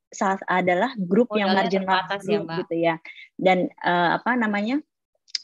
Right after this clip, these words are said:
Speaker 1: eh, dan inequality ini terlihat sekali dengan adanya digitalisasi. Jadi mereka yang memiliki akses atau capital, eh, atau modal, mereka yang bisa membeli, eh,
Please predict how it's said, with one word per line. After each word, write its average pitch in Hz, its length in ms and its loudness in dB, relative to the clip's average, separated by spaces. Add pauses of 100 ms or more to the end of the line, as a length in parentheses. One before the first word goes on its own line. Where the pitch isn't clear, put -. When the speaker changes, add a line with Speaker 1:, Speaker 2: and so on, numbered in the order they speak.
(160)
Speaker 1:
eh, 190 320 4
dan 190 160 2
inequality 208 800 0 (100)
ini 302 120 0 (200)
terlihat 262 400 -4
sekali 277 400 0
dengan 180 320 -4
adanya 180 640 -4 (400)
digitalisasi. 196 880 2
Jadi 208 320 2 (240)
mereka 240 320 0
yang 254 160 0
memiliki 202 400 -2
akses - 760 -8
atau 180 480 -4
capital, 208 800 0
eh, 175 400 0
atau 175 160 0
modal, 175 720 0
mereka 190 280 -4
yang 294 280 4
bisa 202 360 -2
membeli, 220 640 2 (240)
eh, 180 200 -2